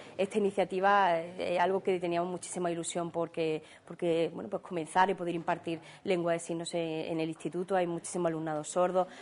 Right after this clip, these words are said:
hay muchos intérpretes trabajando, que se ha luchado mucho para que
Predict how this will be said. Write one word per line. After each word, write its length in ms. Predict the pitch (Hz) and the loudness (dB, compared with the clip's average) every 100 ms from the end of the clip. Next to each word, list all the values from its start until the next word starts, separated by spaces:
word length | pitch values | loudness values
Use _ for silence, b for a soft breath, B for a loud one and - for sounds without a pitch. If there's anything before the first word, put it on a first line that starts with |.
| B | B
hay 140 | 175 | 0
muchos 280 | 180 170 180 | 0 0 -2
intérpretes 540 | 180 160 202 202 180 170 | -2 4 6 4 -2 -2
trabajando, 640 | 170 156 - 208 208 196 | -2 0 6 6 6 2
que 160 | 170 | 0
se 120 | 160 175 | 2 4
ha 140 | 160 | 4
luchado 320 | 165 170 180 | 4 2 2
mucho 300 | 170 170 - | 2 0 0
para 240 | 165 156 151 | 2 2 2
que 200 | 160 | -2